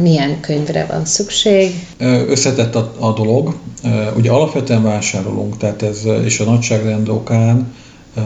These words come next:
Speaker 2: mi közbeszereztetjük a könyveket, tehát olyan nagyságrendben vásárolunk, hogy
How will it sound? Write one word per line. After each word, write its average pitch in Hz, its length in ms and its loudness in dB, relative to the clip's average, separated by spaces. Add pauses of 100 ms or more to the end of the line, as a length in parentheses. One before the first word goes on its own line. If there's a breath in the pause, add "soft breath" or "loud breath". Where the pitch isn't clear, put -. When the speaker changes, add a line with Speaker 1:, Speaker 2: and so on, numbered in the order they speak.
(120)
Speaker 2:
mi 101 120 -6
közbeszereztetjük 104 1000 -6
a 120 80 -10
könyveket, - 680 -6
tehát 113 200 -10
olyan 107 200 -2
nagyságrendben 107 880 -4
vásárolunk, 110 760 -2
hogy 113 280 -6